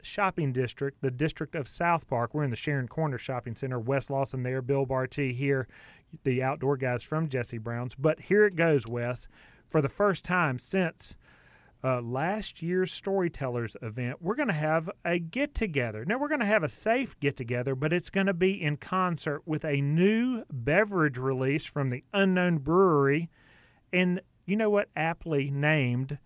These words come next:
Free to Roam. It's the new Mountain Khakis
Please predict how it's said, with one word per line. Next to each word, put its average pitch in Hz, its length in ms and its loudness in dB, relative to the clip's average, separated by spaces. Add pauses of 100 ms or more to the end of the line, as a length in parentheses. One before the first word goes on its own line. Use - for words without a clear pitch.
(300)
Free 202 640 -2
to 185 180 -2
Roam. 170 560 0
It's - 220 -2
the 160 160 2
new 214 300 4
Mountain 190 480 0
Khakis 185 800 -4